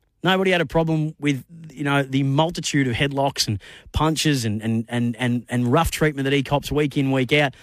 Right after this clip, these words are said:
But the moment that he even accidentally does something to someone,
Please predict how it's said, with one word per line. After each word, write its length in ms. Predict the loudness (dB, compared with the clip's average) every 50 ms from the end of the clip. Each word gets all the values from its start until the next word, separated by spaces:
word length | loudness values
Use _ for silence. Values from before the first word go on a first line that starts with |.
| -20 -20 _ _ _
But 100 | -10 -4
the 60 | -2
moment 320 | 0 2 2 2 0 -2
that 80 | 0 0
he 160 | 0 2 2
even 400 | 2 2 2 0 0 -2 -4 -6 -8 _ _ _ _
accidentally 640 | -2 -2 -2 -2 -4 -2 0 0 0 0 -2 -4 -4 -2
does 220 | 0 -2 -2 -2
something 260 | -2 -4 -4 -2 -2
to 80 | -2 0
someone, 520 | 0 2 2 2 4 4 4 2 2 0